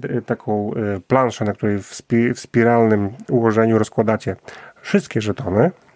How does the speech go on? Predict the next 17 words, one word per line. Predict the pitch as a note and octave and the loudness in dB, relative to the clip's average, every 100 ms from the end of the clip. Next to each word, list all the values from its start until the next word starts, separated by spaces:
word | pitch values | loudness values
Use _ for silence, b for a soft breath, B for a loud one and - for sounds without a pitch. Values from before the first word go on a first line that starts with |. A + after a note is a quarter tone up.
| _ | _
Wszystkie | - D#3 C#3+ C3 A#2 | -4 -4 2 0 2
żetony | A2 - A#2+ A2+ | -2 -2 0 2
worka | A2 A2+ - | 2 0 0
lądują | G#2 G2+ G2 | 0 0 -2
na | F#2 | -4
planszy. | F2 F2+ F2+ D#3 G#3+ B B B B B _ | -4 -4 0 2 0 B B B B B _
Y, | D3 C3+ F#3 C#4+ | 2 2 0 2
obok | A#3+ F#3+ | 2 2
planszy | - F3 C#3+ C#3 | 2 2 0 -2
kładziecie | B2+ B2 A#2 | 0 0 0
te | A2+ | -2
trzy | - - A2+ | 0 0 2
zwoje | G#2 G#2 G2 F#2+ G2 B B _ _ _ _ _ - - | 2 4 4 2 -2 B B _ _ _ _ _ -18 -10
przywileju, | - F#2 F#2 B2 C3 | -6 -2 2 2 2
a | G#2+ | 0
także | G#2 G2 G2+ B B B _ | -2 -4 -4 B B B _
cztery | - - B2 A#2 G#2+ | -14 0 2 4 2